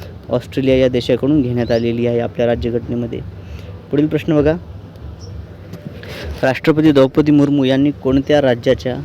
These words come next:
पहिल्या महिला राज्यपाल म्हणून काम पाहिले? तर यांनी आसाम, झारखंड, छत्तीसगड की ओडिसा? तर झारखंड राज्याच्या पहिल्या महिला राज्यपाल म्हणून यांनी काम पाहिलेलं आहे. ओके, कोणी? आपल्या देशाच्या राष्ट्रपती द्रौपदी मुर्मूजी जे आहेत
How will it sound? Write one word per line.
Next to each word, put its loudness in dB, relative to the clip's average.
पहिल्या 4
महिला 2
राज्यपाल 0
म्हणून 0
काम -2
पाहिले? -4
तर 2
यांनी 4
आसाम, 2
झारखंड, -2
छत्तीसगड -2
की -2
ओडिसा? -2
तर -6
झारखंड 0
राज्याच्या 0
पहिल्या 4
महिला 0
राज्यपाल 0
म्हणून 2
यांनी -2
काम 0
पाहिलेलं 0
आहे. 0
ओके, 2
कोणी? 4
आपल्या 4
देशाच्या 0
राष्ट्रपती -2
द्रौपदी 0
मुर्मूजी 0
जे 0
आहेत -2